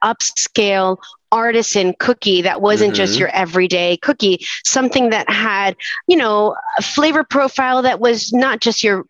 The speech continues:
Speaker 1: typical chocolate chip,
Speaker 2: Yeah.
Speaker 1: you know? So when this came about, I basically wrote recipe after recipe after recipe, tested a lot, and then we brought it to market this year.
Speaker 2: Yeah.
Speaker 1: And, uh, currently we are in,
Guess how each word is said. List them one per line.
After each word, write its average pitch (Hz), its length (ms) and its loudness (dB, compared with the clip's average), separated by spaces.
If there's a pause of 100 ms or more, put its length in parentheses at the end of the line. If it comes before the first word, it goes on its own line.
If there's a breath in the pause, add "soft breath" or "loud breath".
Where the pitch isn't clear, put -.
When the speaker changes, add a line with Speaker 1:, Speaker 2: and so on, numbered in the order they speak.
(160)
Speaker 1:
typical 180 400 0
chocolate - 440 -4
chip, - 240 -4 (320 loud breath)
Speaker 2:
Yeah. 196 140 -2
Speaker 1:
you 190 40 2
know? 185 380 0 (280 loud breath)
So 233 380 2
when 226 320 2
this 269 220 2
came 311 240 2
about, 196 500 0
I 196 120 0
basically 196 540 0
wrote 185 400 2
recipe 196 640 0
after 170 320 -2
recipe 190 500 0
after 175 320 -2
recipe, 180 680 0
tested 202 480 -2
a 247 80 2
lot, 185 600 0 (600 loud breath)
and 196 320 2
then 196 260 2
we 202 140 2
brought 185 320 0
it 185 140 -2
to 214 100 0
market 180 600 0
this - 280 0
year. 175 320 0 (360 loud breath)
Speaker 2:
Yeah. 180 160 0
Speaker 1:
And, 185 640 0
uh, 185 440 -2 (380)
currently 208 560 2
we 196 240 2
are 180 220 0
in, 180 340 0